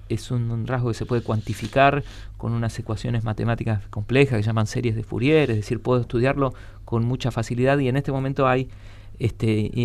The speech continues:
eh, grupos de investigación cruzando la información del tipo de voz con información genómica.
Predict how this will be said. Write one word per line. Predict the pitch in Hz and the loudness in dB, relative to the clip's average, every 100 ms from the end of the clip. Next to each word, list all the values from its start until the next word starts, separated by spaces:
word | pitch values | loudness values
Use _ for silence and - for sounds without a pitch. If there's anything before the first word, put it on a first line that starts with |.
| 110 | 2
eh, | |
grupos | 117 156 147 113 | 4 4 4 2
de | |
investigación | 117 110 123 110 - 135 139 - - - | 0 -4 -4 -6 -2 -2 -2 -4 -12 -8
cruzando | - 127 - 139 110 104 104 - - - | 0 2 4 4 4 0 -6 -12 -14 -6
la | 120 | -4
información | 110 117 113 110 135 123 117 - | -2 -2 -2 0 2 2 0 -2
del | 113 107 - | 0 0 2
tipo | 156 160 135 | 0 4 4
de | |
voz | 131 147 143 - - | 4 2 -2 -10 -14
con | - 131 | -4 -2
información | 120 117 113 - 117 113 | -2 -4 -6 -4 -2 -2
genómica. | 110 120 110 101 - - | -2 -2 0 -2 -4 -10